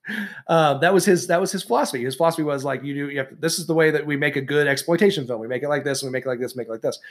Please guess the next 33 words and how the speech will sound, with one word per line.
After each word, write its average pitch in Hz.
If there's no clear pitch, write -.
Um, 143
but 175
originally 196
he 190
had 185
done 180
this 170
movie, 151
Little 170
Shop 151
of 139
Horrors, 185
in 147
nineteen 139
sixty, 160
and 147
it 151
was, 143
it 175
was 190
actually 285
a 147
much 202
darker 160
movie. 139
I 120
just 143
watched 151
it 131
the 131
other 127
day. 127
Um, 120